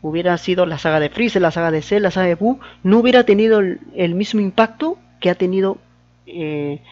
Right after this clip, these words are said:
el, en el anterior, en los anteriores años que ha salido Dragon Ball, ¿ok? Porque actualmente, pues, en Super, pues, sí, está, está bien,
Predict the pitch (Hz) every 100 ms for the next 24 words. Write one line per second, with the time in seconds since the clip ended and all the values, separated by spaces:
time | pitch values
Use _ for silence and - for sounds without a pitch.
0 | - - 160 156 151 151 - 170 156 151
1 | 151 165 165 165 - 156 147 156 156 170
2 | 165 160 165 170 165 - 156 147 147 160
3 | 156 151 147 143 180 - _ _ _ _
4 | _ _ _ - 139 175 285 _ _ _
5 | _ _ _ _ _ _ 160 151 151 147
6 | 170 175 185 196 190 175 160 151 151 156
7 | 151 151 190 196 196 185 156 147 - _
8 | _ - 302 294 240 - 170 - _ _
9 | - - 143 139 147 147 196 - 156 170
10 | 190 202